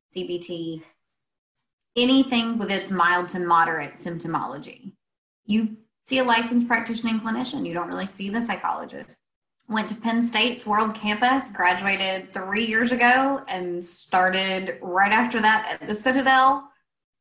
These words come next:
Um, or it was two years ago, sorry. So this will be my second year at the Citadel, and I will be done next year.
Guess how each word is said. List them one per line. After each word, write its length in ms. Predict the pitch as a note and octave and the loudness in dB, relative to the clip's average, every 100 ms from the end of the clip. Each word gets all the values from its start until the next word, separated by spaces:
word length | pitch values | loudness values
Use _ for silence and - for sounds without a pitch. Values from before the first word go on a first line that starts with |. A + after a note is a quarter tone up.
| - | 2
Um, 500 | F#3+ F3+ E3+ E3 E3 | 4 4 2 0 -4
or 60 | |
it 40 | G3 | -6
was 140 | G3 | -8
two 140 | - B3 | -2 0
years 240 | G3+ E3+ | 0 0
ago, 220 | D#3+ - | -4 -8
sorry. 340 | - F3+ E3 E3 | -2 0 0 -2
So 160 | F#3 | -6
this 340 | F3+ F#3 F#3+ - | -6 -8 -8 -6
will 140 | G3+ | -4
be 680 | G3 F#3 F#3 F#3 F3+ F3 - | -2 -2 -2 -2 -4 -6 -6
my 240 | F#3+ E3+ | -2 0
second 500 | E3+ - G3+ G3 G#3+ | -2 -4 -4 -2 -6
year 180 | G3+ G3+ | -2 0
at 140 | G3 F#3 | 0 -4
the 80 | |
Citadel, 760 | F3+ G3 G3 G#3 B3 C4+ D4+ - _ _ _ _ _ _ _ - | -8 -6 -2 2 4 4 0 -6 _ _ _ _ _ _ _ -2
and 240 | F3 F3+ - | 0 0 -2
I 140 | F3 | -2
will 180 | F3 F3 | 0 0
be 280 | F3 F3 E3+ | -2 -4 -4
done 380 | F#3+ F#3+ G#3+ A3 | -2 2 2 4
next 580 | G3+ G3+ - - - - | 2 0 -4 -16 -18 -12
year. 580 | A#3 A3+ A#3 C#4+ F4 | -6 -2 0 0 0